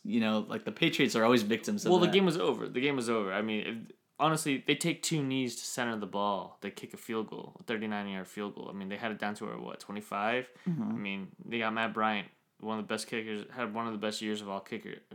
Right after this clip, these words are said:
Speaker 2: this year, and you get pushed out of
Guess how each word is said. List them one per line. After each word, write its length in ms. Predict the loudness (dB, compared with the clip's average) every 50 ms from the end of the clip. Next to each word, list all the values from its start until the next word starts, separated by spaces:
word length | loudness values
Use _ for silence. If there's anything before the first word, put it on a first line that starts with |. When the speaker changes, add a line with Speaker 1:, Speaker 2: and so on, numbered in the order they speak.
| -18 -16 -16 -16 -12 -10
Speaker 2:
this 220 | -10 -8 -8 -8
year, 220 | -6 -6 -8 -8 -10 -14 -20 -20 -20 -20 -20 _ _ _ -10 -6
and 400 | -4 -4 -4 -4 -6 -6 -10 -12 -16 _ _ _ _ _ _ _ _ _ _ _ _ _ _ _ _ _ _ _ -20 -20 -20 _ -14 -8
you 120 | -4 2
get 240 | 4 4 4 2 0
pushed 360 | -2 2 2 2 2 0 0
out 180 | 0 2 2 2
of 340 | 2 0 -2 -6 -14 -20